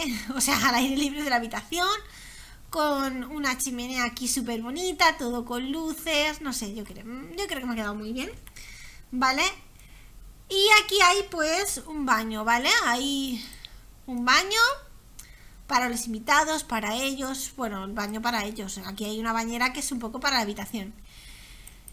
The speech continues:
Y ya está, bueno, pues esto es un poco lo que os quería enseñar, ¿vale? Este solar lo tendréis para descargar, ¿vale? Lo tenéis para descargar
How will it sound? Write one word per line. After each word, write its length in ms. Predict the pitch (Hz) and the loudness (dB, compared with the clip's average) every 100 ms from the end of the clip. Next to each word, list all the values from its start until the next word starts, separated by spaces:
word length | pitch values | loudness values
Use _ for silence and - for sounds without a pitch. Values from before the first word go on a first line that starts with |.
| - | -6
Y 140 | - 370 | 2 8
ya 120 | 403 | 10
está, 200 | 403 - 539 480 | 10 10 12 12
bueno, 180 | 381 349 | 12 0
pues 140 | 320 339 | -2 -4
esto 180 | 370 | -4
es 60 | 415 | -4
un 60 | 381 | -4
poco 200 | 403 466 453 370 | -2 2 2 2
lo 120 | 294 | 0
que 100 | 302 | -2
os 60 | - | -4
quería 240 | 269 254 | -2 -2
enseñar, 440 | 285 262 196 196 | -2 -4 -6 -6
¿vale? 200 | 220 240 392 381 | -2 4 4 4
Este 280 | 311 - 339 | 0 -2 -4
solar 300 | - 294 320 | -2 2 2
lo 100 | 392 | 2
tendréis 300 | 359 269 277 | -4 -6 -4
para 180 | 403 349 | 0 0
descargar, 600 | 240 - 214 220 214 220 - - - - - - - | 0 -2 -6 -2 -4 -4 -12 -20 -20 -20 -20 -18 -4
¿vale? 280 | 233 262 370 | 0 2 0
Lo 100 | 311 | -2
tenéis 220 | 277 277 | -6 0
para 140 | 370 | 2
descargar 520 | 359 - 294 302 359 | 2 2 0 8 8